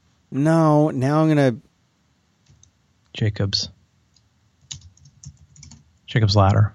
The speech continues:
Speaker 1: No, this, I'm telling you, I mean, we'll all edit all this out, but
Speaker 2: Oh, wait, that's, that's Tim Robbins?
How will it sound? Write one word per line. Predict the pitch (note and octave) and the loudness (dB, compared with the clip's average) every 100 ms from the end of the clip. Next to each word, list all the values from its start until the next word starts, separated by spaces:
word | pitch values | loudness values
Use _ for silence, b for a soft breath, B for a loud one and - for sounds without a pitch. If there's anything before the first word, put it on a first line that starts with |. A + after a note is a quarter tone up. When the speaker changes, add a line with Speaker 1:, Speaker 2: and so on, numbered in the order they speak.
| - | -8
Speaker 1:
No, | F#3+ F3 | -10 -6
this, | D#3+ F3 | -4 -4
I'm | E3 | -6
telling | - - G#3+ G#3 | -8 -4 0 2
you, | C3 A#2 A#2+ | 2 2 0
I | |
mean, | C#3+ D#3+ | 0 0
we'll | D3+ | 0
all | C#3 D#3 | 0 0
edit | C#3 B2+ | 2 2
all | A#2+ | 2
this | A2 - | 0 0
out, | D#3 D3 G2+ G#2 | 0 0 0 -2
but | F#2+ - _ - - _ _ _ _ _ _ _ _ _ _ _ D3+ | -4 -4 _ -10 -10 _ _ _ _ _ _ _ _ _ _ _ 2
Speaker 2:
Oh, | D#3 D3+ | 6 6
wait, | D3+ A#2 A#2+ | 6 4 2
that's, | B2+ - - | 0 -2 -2
that's | C#3 B2+ - - - - | 0 0 0 -6 -8 -4
Tim | C#3+ | 2
Robbins? | A#2 C3 C4+ D4+ - | 4 4 4 2 -2